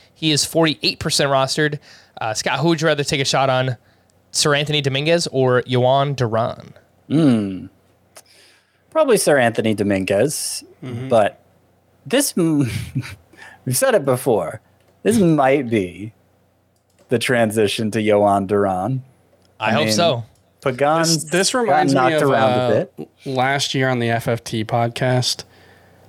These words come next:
Speaker 3: there were, like, seven different weeks in a row where someone on the podcast was like, "This is Javonte Williams' week."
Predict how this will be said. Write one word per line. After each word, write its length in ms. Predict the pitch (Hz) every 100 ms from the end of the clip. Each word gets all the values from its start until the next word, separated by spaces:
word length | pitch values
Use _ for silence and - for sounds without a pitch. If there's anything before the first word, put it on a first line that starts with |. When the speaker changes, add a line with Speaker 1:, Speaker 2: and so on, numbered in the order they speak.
| -
Speaker 3:
there 120 | 123
were, 80 | 135
like, 180 | 127 113
seven 520 | - - 120 120 120
different 340 | 117 - 120 98
weeks 300 | 110 - 135
in 60 |
a 60 | 110
row 300 | 101 101 107
where 180 | 107 101
someone 440 | - - 110 113
on 80 | 113
the 60 | 113
podcast 480 | 117 107 107 113 -
was 100 | 117
like, 200 | 95 104 - - _ _ _ -
"This 380 | 127 147 180 -
is 160 | 156
Javonte 640 | 123 147 147 143 135 139 120
Williams' 520 | 131 131 123 113 104
week." 500 | 117 107 - -